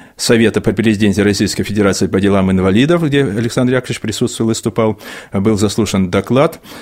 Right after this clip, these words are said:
э, серьезный о законодательных инициативах и подго-, и был представлен, э, проект федерального закона, называется так,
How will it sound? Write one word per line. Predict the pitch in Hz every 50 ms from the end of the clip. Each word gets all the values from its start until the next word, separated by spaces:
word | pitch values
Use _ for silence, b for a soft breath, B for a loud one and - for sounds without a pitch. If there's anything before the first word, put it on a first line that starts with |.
| B B B
э, | - 117 117 113 113 98
серьезный | - - 139 127 127 135 135 120 - 131 127 123 -
о | - 165 190 180
законодательных | 123 131 - - 110 107 104 113 123 127 - 120 110 -
инициативах | 107 92 87 - - 98 92 - - 123 143 160 156 - - B B B B B B B B B
и | - 120 120
подго-, | 117 - 117 107 101 107 107 104 117
и | 113 113 110 107 104 101
был | 98 113 113
представлен, | 98 - 107 98 - - - 110 113 117 127 151 170 175 156 - - _ _
э, | - 110 107 107 107 104 104 104 101 101 98 98 101 98 98 92 87 - -
проект | 120 127 131 120 113 131 135 -
федерального | - 117 107 110 110 110 101 101 95 92 85
закона, | 78 95 90 - 110 123 156 156
называется | 127 104 104 107 101 95 87 85 - -
так, | - - 113 147 - -